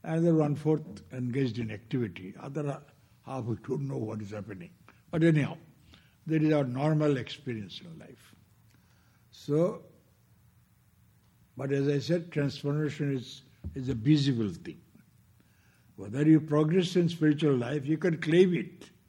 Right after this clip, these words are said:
But claim will not do what is the, again, physical manifestation of it. In North India, to become the head of a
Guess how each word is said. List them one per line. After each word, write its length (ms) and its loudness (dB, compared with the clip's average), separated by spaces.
But 180 -16
claim 220 6
will 100 6
not 300 4
do 380 2
what 220 -2
is 140 -2
the, 100 0
again, 260 0
physical 480 -2
manifestation 840 -4
of 120 -14
it. 100 -14
In 160 -10
North 340 -2
India, 600 6
to 80 -2
become 360 0
the 140 6
head 260 4
of 140 6
a 200 4